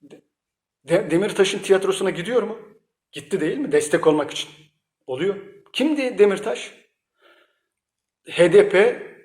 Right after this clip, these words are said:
Öcalan'ın projesidir diyen, "Biz sırtımızı P K K'ya yaslıyoruz." diyen bir terör örgütünün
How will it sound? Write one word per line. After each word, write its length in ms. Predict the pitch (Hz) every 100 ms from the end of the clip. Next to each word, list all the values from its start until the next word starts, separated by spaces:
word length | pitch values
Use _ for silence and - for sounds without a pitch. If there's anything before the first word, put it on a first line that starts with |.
| -
Öcalan'ın 480 | 160 185 190 190 185
projesidir 800 | 170 165 175 190 185 156 - -
diyen, 180 | 131 117 117
"Biz 240 | 196 -
sırtımızı 520 | 190 - 175 165 196
P 140 | 170 165
K 160 | 170
K'ya 440 | 170 175 180 180 - -
yaslıyoruz." 600 | 143 175 - 180 180 156
diyen 280 | 156 175 160
bir 140 | 165 -
terör 200 | 165 175
örgütünün 720 | 165 165 170 180 180 -